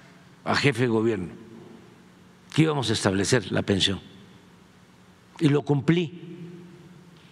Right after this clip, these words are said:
Desde el primer mes, llegamos en diciembre del dos mil, y para enero, febrero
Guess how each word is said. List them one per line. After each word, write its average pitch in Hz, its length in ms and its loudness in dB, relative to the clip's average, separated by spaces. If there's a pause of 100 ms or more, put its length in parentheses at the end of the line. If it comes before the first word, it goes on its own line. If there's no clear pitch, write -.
(880)
Desde 147 1000 0 (200)
el 143 160 4
primer 175 380 2
mes, 185 520 -2 (1700)
llegamos 156 640 0 (680)
en 123 120 4
diciembre 139 840 2
del 117 240 2
dos 113 180 2
mil, 190 380 0 (380)
y 127 180 2
para 120 420 2
enero, 160 360 0
febrero 131 560 0